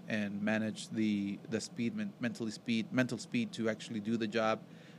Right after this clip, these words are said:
or if you, you know, are more knowledgeable in medical terminology or anything, and, and you are better than me at that sense, yeah, why not? It's my fault for not actually updating myself with, with all the information that I need to know, because we're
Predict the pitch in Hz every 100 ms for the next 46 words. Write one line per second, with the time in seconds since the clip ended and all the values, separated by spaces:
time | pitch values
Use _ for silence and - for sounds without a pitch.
0 | - 113 110 107 110 117 104 - 113 110
1 | 110 117 113 104 101 101 98 110 107 104
2 | 107 104 104 104 101 104 101 98 101 104
3 | 101 - 101 101 101 110 151 160 180 180
4 | - 117 110 104 107 - 110 107 117 107
5 | 95 120 139 156 170 170 170 170 196 208
6 | 233 - - - - - - 104 117 254
7 | 202 - - 143 165 254 208 - - -
8 | - 117 127 147 180 165 233 139 127 123
9 | 120 - 120 117 104 113 110 110 - 117
10 | 101 110 - - - - 120 117 113 107
11 | 110 107 107 107 107 107 95 104 101 107
12 | 147 135 113 127